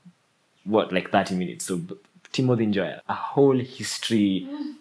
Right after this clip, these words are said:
Speaker 1: of resistance and badassery, actually, and just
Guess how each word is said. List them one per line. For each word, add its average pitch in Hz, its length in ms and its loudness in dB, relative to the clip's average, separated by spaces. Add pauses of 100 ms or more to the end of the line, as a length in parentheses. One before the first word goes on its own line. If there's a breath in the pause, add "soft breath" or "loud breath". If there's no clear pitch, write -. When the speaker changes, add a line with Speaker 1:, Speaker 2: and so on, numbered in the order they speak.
(160)
Speaker 1:
of 107 460 2
resistance 110 1040 0 (140)
and 90 640 0 (320)
badassery, 98 1000 0
actually, 101 680 -2
and 90 180 -2
just - 500 -6